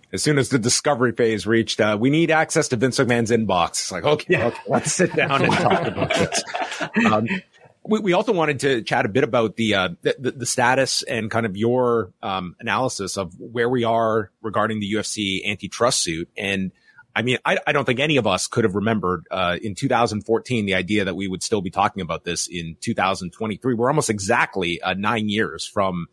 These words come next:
Speaker 1: um, the suit being filed. But I mean, is this one that, I mean, are you are, are you of the belief that this will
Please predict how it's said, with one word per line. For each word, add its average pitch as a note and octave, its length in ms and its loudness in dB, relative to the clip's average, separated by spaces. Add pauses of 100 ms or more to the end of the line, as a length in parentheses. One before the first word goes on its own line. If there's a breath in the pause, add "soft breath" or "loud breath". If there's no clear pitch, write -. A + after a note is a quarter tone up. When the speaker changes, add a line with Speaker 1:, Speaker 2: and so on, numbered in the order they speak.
(240)
Speaker 1:
um, F2 260 0
the F#2 80 -4
suit B2 320 0
being G2+ 240 0
filed. F#2+ 520 0
But G2+ 220 0 (380)
I D3+ 60 2
mean, E3+ 180 2
is D3+ 260 0
this F3 180 0
one D3+ 240 2
that, C#3 200 0
I D3+ 60 2
mean, D3 200 2
are E3 100 2
you G3+ 500 2 (680)
are, C3 160 0
are D#3 120 2
you D#3+ 180 2
of C3 100 -2
the E3 160 2
belief C#3+ 440 2
that C#3+ 140 0
this D3 140 0
will B2 520 2